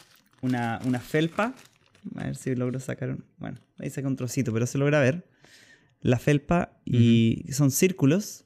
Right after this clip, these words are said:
Speaker 1: y lo pegas por encima y así evitas el sonido con el roce.
Speaker 2: El roce, claro.
Speaker 1: Y eso es lo que, lo que tengo ahí para eso.
Speaker 2: Ujú.
Speaker 1: Y últimamente, este lo compré hace poco,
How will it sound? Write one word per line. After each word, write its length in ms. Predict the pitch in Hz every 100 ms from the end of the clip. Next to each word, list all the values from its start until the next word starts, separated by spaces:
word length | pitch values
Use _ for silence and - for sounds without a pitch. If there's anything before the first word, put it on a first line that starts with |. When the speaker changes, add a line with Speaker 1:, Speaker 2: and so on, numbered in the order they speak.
| _ _ _ _ -
Speaker 1:
y 100 | 127
lo 100 | 131
pegas 220 | 143 143
por 160 | 143
encima 480 | 127 120 - 147 147
y 60 | 131
así 200 | - 135
evitas 360 | 120 123 139
el 80 | 120
sonido 340 | - 120 120 113
con 140 | 113
el 120 | 104
roce. 300 | - 82 - - -
Speaker 2:
El 140 | 95
roce, 260 | 98 95 90 -
claro. 160 | 98 101 - - _ _ _ - _ _ _ _ _ _ _ _
Speaker 1:
Y 100 | 120
eso 220 | 160 185
es 80 | 180
lo 100 | 165
que, 380 | 160 147 139 131 120 - -
lo 120 | 131
que 80 | 123
tengo 460 | 131 151 147 151 -
ahí 240 | 127 151
para 260 | 160 131 139
eso. 460 | 214 247 254 - _ -
Speaker 2:
Ujú. 320 | 110 113 139
Speaker 1:
Y 160 | 127 156
últimamente, 1040 | 254 277 - 143 143 151 143 131 185 254 - _ - - - - _ _ - _ _ - - - -
este 360 | 139 175 180 -
lo 140 | 147
compré 240 | 143 131
hace 180 | 156 151
poco, 420 | 139 139 113 151